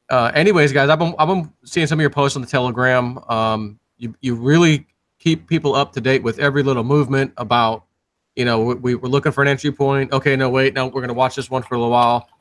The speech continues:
Next thing you know, boom, okay, we're ready. You jump in. Um, I don't know how the hell you have the kind of time you have to sit and stare at this stuff for so long, but I guess,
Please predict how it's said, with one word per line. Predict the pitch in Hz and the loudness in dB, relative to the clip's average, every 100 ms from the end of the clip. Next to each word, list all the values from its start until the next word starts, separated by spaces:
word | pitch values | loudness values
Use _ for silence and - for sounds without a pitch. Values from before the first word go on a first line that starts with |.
| _ - | _ -6
Next | 123 | -4
thing | 135 | -2
you | 131 | -2
know, | 127 | -2
boom, | 117 131 127 | -2 -4 -6
okay, | 123 139 123 | -4 -2 -2
we're | 120 | 0
ready. | 127 127 | -2 -2
You | 120 | -2
jump | 110 127 127 | -2 -4 -4
in. | 120 120 - - - - - | -4 -6 -10 -20 -20 -20 -8
Um, | 110 107 104 101 98 _ _ - - - - - - - - - _ - _ _ _ | -2 0 0 -4 -8 _ _ -20 -20 -20 -20 -20 -20 -20 -20 -20 _ -20 _ _ _
I | 156 | 0
don't | 170 | 2
know | 156 | 4
how | 160 | 4
the | 151 | 4
hell | 156 | 2
you | 147 | 2
have | 151 135 | 2 0
the | 131 | -2
kind | 147 | -2
of | 120 | -2
time | 147 135 127 | 0 -2 0
you | 127 | 0
have | 123 113 | 0 -2
to | |
sit | 113 135 | -6 -6
and | 120 | -6
stare | - 127 113 | -4 -2 -2
at | |
this | 113 107 | -2 -4
stuff | 117 107 | -4 -4
for | |
so | 107 120 | -4 -4
long, | 110 123 117 | 0 0 0
but | 113 | -2
I | 117 | 0
guess, | 131 127 - | 0 -2 -8